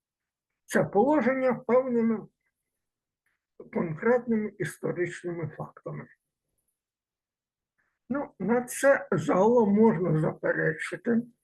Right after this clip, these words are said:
що ми, люди сучасної європейської культури, загалом живемо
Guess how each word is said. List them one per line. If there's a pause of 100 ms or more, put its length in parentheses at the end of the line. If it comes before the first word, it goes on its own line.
(160)
що
ми, (640)
люди
сучасної
європейської
культури, (680)
загалом (1600)
живемо